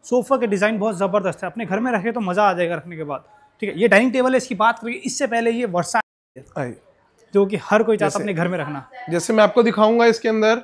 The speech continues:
Speaker 2: ये Versace चेयर है, पूरा का पूरा सेम फैब्रिक as the original Italy brand,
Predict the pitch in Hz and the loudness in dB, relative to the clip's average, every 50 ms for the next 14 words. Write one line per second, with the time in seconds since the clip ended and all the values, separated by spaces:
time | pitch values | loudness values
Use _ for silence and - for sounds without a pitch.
0 | - _ _ - 175 160 - - _ - 175 180 175 - - 208 185 - _ 262 | -10 _ _ -10 -10 -10 -10 -14 _ 0 0 0 0 -2 -8 -18 -20 -12 _ -4
1 | 254 175 - - - 175 160 147 117 - - - _ _ - - 214 240 254 277 | -4 0 0 0 0 2 0 -2 -6 -10 -14 -20 _ _ -8 -4 0 4 6 6
2 | 269 277 214 226 233 262 254 - - - - 233 269 302 302 - - - 240 226 | 6 6 4 4 2 2 2 2 -2 -2 0 2 2 4 2 2 2 4 4 4
3 | 208 190 247 240 - - - - - - _ 180 180 196 214 262 294 302 277 202 | 4 6 6 4 4 4 -2 -14 -20 -20 _ 0 6 8 10 10 10 8 6 2
4 | 165 175 - - - 196 196 190 202 226 214 170 202 233 269 269 269 - 208 185 | 4 4 4 4 6 4 4 6 6 4 4 2 2 4 4 4 4 0 -4 -6
5 | 170 226 233 226 180 165 170 165 165 165 160 | -4 -4 -4 -2 0 2 2 4 4 2 0